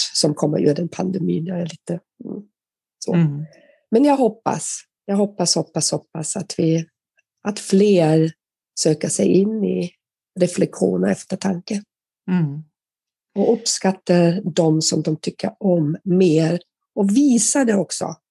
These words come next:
Speaker 1: <clears throat> Visar att de, någon annan är viktig.
Speaker 2: Mm.
Speaker 1: För oss, förutom oss själva. Ja.
Speaker 2: Mm. Vi pratar om det här att, att stanna till, att vara i nuet och att liksom känna efter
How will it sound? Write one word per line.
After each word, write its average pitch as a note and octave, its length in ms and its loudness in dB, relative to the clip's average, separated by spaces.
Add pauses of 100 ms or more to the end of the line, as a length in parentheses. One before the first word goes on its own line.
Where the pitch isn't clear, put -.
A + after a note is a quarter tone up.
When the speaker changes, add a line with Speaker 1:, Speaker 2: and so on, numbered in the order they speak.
(1040)
Speaker 1:
<clears throat> F#3+ 680 0
Visar C4 580 2
att F3 140 -2
de, D#3+ 300 -8
någon F#3+ 200 4
annan D#3+ 300 0
är D3 60 -4
viktig. - 460 -12 (400)
Speaker 2:
Mm. C#3+ 360 2 (560)
Speaker 1:
För - 100 0
oss, - 280 -8
förutom F3 340 0
oss F3 140 -4
själva. G3+ 260 -4 (140)
Ja. G3 340 -2 (420)
Speaker 2:
Mm. D3+ 400 0 (2750)
Vi A3+ 220 2
pratar C4 420 0
om B3+ 140 4
det A3 60 4
här G#3+ 440 0
att, F3 320 -12
att F#3+ 200 -6
stanna G3+ 420 2
till, D#4+ 540 2
att G3+ 200 -8
vara G3+ 380 -6
i G3 140 2
nuet C#4+ 840 2
och G#3 180 -4
att G#3 220 -6
liksom G3+ 320 -6
känna G3 340 0
efter F#3 500 -6